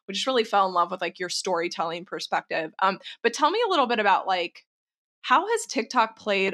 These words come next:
a role in the growth that you've seen with your business? Um, and then maybe tell me a little bit about, like,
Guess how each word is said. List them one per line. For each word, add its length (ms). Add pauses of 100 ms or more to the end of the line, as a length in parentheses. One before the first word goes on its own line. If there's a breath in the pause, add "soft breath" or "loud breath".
a 100
role 800 (120)
in 320
the 160 (100)
growth 800
that 160
you've 220
seen 720
with 180
your 140
business? 720
Um, 240
and 100
then 120
maybe 240
tell 160
me 100
a 60
little 200
bit 140
about, 280
like, 260